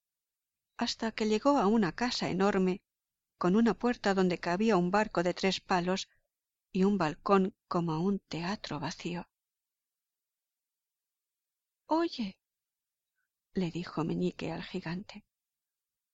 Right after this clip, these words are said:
"uno de los dos tiene que ser amo del otro. Vamos a hacer un trato.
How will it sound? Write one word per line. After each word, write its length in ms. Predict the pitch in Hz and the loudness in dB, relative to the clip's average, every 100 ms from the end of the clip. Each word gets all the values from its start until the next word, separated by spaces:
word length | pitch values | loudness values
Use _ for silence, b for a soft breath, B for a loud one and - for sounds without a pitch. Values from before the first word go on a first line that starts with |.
| _ _ _ _ _ _ | _ _ _ _ _ _
"uno 260 | 285 294 311 | 4 6 6
de 100 | 302 | 6
los 220 | 285 285 | 4 2
dos 300 | - 320 - | 0 0 0
tiene 280 | - 240 226 | 2 4 4
que 120 | 214 | 0
ser 240 | 214 214 214 | 0 2 4
amo 200 | 202 185 | 4 2
del 160 | 170 | 0
otro. 400 | 139 - - - _ _ _ _ _ _ _ _ _ _ _ _ - | -4 -6 -10 -10 _ _ _ _ _ _ _ _ _ _ _ _ 2
Vamos 560 | 247 302 302 302 - | 4 6 4 2 0
a 120 | 190 185 | -4 -4
hacer 300 | - 214 202 | -2 2 4
un 160 | 180 | 2
trato. 420 | - 160 127 180 | 2 -2 0 -4